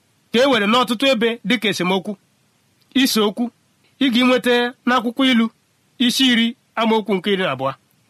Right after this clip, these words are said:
Isi iri na isii, amaokwu nke ohu na asatọ. Isi nke ohu,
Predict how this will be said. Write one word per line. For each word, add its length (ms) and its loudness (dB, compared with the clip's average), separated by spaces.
Isi 240 2
iri 220 2
na 60 2
isii, 360 -2
amaokwu 380 0
nke 140 -2
ohu 140 0
na 80 -2
asatọ. 280 -4
Isi 260 2
nke 200 0
ohu, 320 2